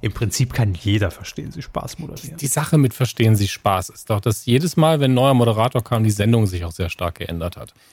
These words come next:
Speaker 2: Ich muss
Speaker 1: Ja,
Speaker 2: ja
Speaker 1: klar.
Speaker 2: immer wieder realisieren, dass diese Sendung immer noch läuft. Ähm, ich
Speaker 1: Das
Speaker 2: weiß
Speaker 1: stimmt.
Speaker 2: noch, wie Dieter Hallervorden das gemacht hat. Das war ja was ganz anderes, als das, was vorher kam, als das, was danach kam.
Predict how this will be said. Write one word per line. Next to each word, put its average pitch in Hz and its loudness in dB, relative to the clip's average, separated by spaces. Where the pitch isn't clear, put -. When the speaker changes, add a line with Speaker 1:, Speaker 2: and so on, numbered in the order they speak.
Speaker 2:
Ich - -2
muss 147 8
Speaker 1:
Ja, 98 4
Speaker 2:
ja 143 6
Speaker 1:
klar. 110 2
Speaker 2:
immer 135 4
wieder 127 2
realisieren, 117 2
dass 117 0
diese 104 0
Sendung 107 2
immer 95 -4
noch 85 -10
läuft. 95 -4
Ähm, 92 -2
ich - -14
Speaker 1:
Das 98 0
Speaker 2:
weiß 110 2
Speaker 1:
stimmt. 107 -2
Speaker 2:
noch, - -20
wie 101 -2
Dieter 101 -2
Hallervorden 110 0
das 92 -6
gemacht 98 0
hat. 87 -6
Das 92 -10
war 101 0
ja 95 0
was 90 -4
ganz 120 -4
anderes, 120 -2
als 104 -8
das, 90 -20
was 90 -12
vorher 147 4
kam, 120 2
als 101 -4
das, 95 -16
was 95 -6
danach 113 0
kam. 110 0